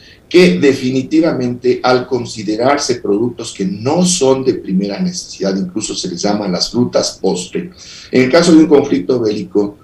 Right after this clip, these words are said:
y en cualquier caso en el que exista alguna restricción económica en el lado de los compradores,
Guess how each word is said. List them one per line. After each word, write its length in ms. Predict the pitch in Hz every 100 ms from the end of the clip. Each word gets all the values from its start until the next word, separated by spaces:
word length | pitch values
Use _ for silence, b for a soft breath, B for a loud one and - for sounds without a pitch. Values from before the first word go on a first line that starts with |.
| b
y 160 | - 123
en 180 | 117 -
cualquier 460 | 123 120 151 151
caso 500 | 151 147 135 - 98 92
en 160 | 110 107
el 180 | 101 90
que 160 | 107
exista 680 | 104 - - 135 - 131 123
alguna 520 | - 101 101 123 131
restricción 1120 | 107 104 90 - 98 - - 127 151 151 131 - B B
económica 960 | 117 - 110 113 110 101 90 98 98 -
en 160 | 110
el 100 | 107
lado 220 | 110 135 127
de 140 | 117
los 180 | 120 -
compradores, 840 | 135 131 135 117 98 98 98 -